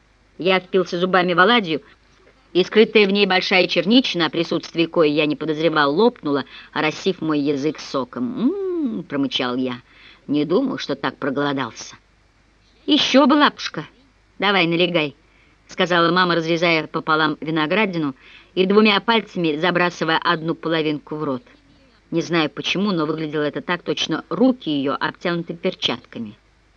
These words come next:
«Молодой человек, что доставил нас сюда, — сказал отец, расправляясь с плюшкой, которую венчала сверху похожая на яичный желток половинка абрикоса, —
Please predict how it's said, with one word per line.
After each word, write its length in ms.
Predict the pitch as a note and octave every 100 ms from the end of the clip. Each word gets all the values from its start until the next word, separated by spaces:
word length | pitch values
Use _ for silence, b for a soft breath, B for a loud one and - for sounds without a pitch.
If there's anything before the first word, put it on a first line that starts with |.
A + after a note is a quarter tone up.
| _ _ _ _ _ _ _ -
«Молодой 360 | A#3+ C#4+ F#4
человек, 500 | - G4 G4 G4+ - - B B B
что 200 | - C4
доставил 540 | B3+ B3 D4+ C4+ A3+
нас 240 | A#3+ A#3+ -
сюда, — 420 | - A#3+ D#4+ F#4+
сказал 380 | - F3+ E3 D3+
отец, 400 | D3 D#3 D3 - b b b b
расправляясь 720 | F#3+ G#3+ - A3+ A3 G3+ F#3+
с 80 | -
плюшкой, 500 | - G#3+ E3+ - D#3+
которую 460 | E3+ E3+ E3+ D#3+ D#3 b b b b -
венчала 560 | E3+ A3+ - G3 F3
сверху 480 | E3+ - F#3 E3+ E3+
похожая 480 | F3 F3 F3+ D#3+ E3+
на 80 | F3
яичный 380 | E3+ E3 F3 E3+
желток 460 | F#3 E3+ E3+ D#3+
половинка 500 | E3+ E3+ D#3+ D3+ E3
абрикоса, — 640 | D#3+ F3 F3+ D#3 C3+ -